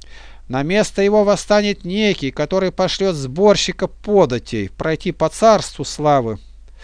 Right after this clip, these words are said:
Но и он после немногих дней погибнет, и не от возмущения, и не в сражении. И восстанет на место его презренный, и не воздадут ему царских почестей. Но он придёт без шума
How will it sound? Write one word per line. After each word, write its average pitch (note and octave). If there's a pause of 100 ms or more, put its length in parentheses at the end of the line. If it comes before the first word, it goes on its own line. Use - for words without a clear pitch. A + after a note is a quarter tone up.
(220)
Но C3
и D3+
он F#3
после F#3
немногих F#3
дней F3
погибнет, D#3 (760)
и D#3+
не D#3
от D3+
возмущения, D3+
и C3+
не C3+
в -
сражении. B2 (720)
И B2
восстанет F#3
на E3
место F3
его F3+
презренный, E3 (460)
и C3+
не D3
воздадут D3+
ему D#3+
царских C#3+
почестей. B2+ (360)
Но C#3
он E3+
придёт F3+
без E3+
шума G#3+